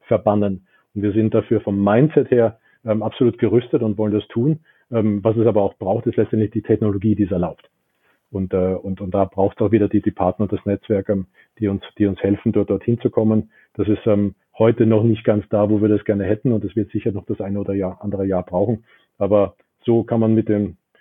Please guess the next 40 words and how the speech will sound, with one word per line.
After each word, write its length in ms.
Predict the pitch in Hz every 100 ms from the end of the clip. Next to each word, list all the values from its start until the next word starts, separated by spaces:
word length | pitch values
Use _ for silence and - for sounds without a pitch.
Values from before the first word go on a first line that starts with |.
| -
mit 140 | 120
den 100 | 113
Herausforderungen 640 | 113 107 107 120 110 113 104
auch 100 | 104
leben, 280 | 107 123
indem 240 | 113 110 107
man 80 | 107
das 140 | -
auf 80 | 107
verschiedene 420 | - - 107 104
Schultern 320 | - 110 110 104
verteilt. 400 | - 92 98 113
Und, 140 | 101 _ _ _ -
und 80 | 104
ich 80 |
glaub, 200 | - 98
gerade 220 | 95 98 101
im, 140 | 107
im 120 | 110
Verbund 480 | - 92 107 120 120
mit 160 | 107 104
Entwicklungspartnern, 840 | 98 104 107 - 107 101 104 95 _ _ _ _
ähm, 340 | 101 98 98 - _ _ _ _ -
kann 160 | 107 101
man 100 | 98
das, 100 | - -
kann 100 | 98
man 80 | 95
das 80 | 90
schaffen. 340 | 98 - 107
Und 120 | 101
die, 120 | 101
die 120 | 92 104
Motivation 580 | 107 101 98 - 101
sollte 420 | 101 101 98 95 98
eigentlich 220 | 104 95
für 120 | -
alle 160 | 87 92
da 160 | 85
sein. 140 | 90